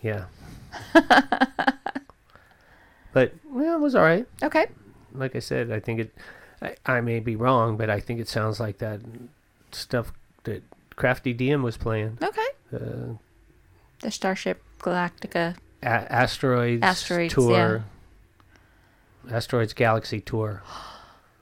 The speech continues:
Speaker 1: Or whatever the name
Speaker 2: I thought
Speaker 1: was.
Speaker 2: they were good. I enjoyed
Speaker 1: Yeah,
Speaker 2: that
Speaker 1: it was
Speaker 2: one.
Speaker 1: all right, too.
Speaker 2: <sighs> I
Speaker 1: Like,
Speaker 2: did.
Speaker 1: keeping you up?
Speaker 2: Yes.
Speaker 1: Thank you.
Speaker 2: Thank you.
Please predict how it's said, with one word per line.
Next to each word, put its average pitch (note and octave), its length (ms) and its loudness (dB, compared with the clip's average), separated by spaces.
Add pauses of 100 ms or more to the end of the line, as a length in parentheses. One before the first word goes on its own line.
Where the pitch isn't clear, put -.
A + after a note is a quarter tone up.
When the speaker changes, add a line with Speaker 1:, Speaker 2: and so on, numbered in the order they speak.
(120)
Speaker 1:
Or A#2 80 0
whatever A2 240 0
the G#2+ 120 -4
name G#2 140 -2
Speaker 2:
I E4 100 8
thought - 120 6
Speaker 1:
was. A#3+ 80 2
Speaker 2:
they G#3+ 100 10
were F#3 100 8
good. A3 380 6 (240)
I B3+ 100 6
enjoyed A#3+ 220 4 (280)
Speaker 1:
Yeah, - 100 0
Speaker 2:
that - 40 4
Speaker 1:
it E3+ 80 4
was G#3 120 4
Speaker 2:
one. F#3+ 80 10
Speaker 1:
all F3+ 60 12
right, E3+ 160 8
too. G3 300 4 (240)
Speaker 2:
<sighs> - 240 -20
I D4 300 -6 (1040)
Speaker 1:
Like, C3+ 200 0
Speaker 2:
did. F#3 220 -6
Speaker 1:
keeping C3+ 260 2
you A#2+ 100 6
up? D#3 180 2 (280)
Speaker 2:
Yes. F3+ 300 -2 (600)
Speaker 1:
Thank B2 240 -6
you. A#2+ 120 -6 (720)
Speaker 2:
Thank G3+ 240 2
you. C#4 200 -6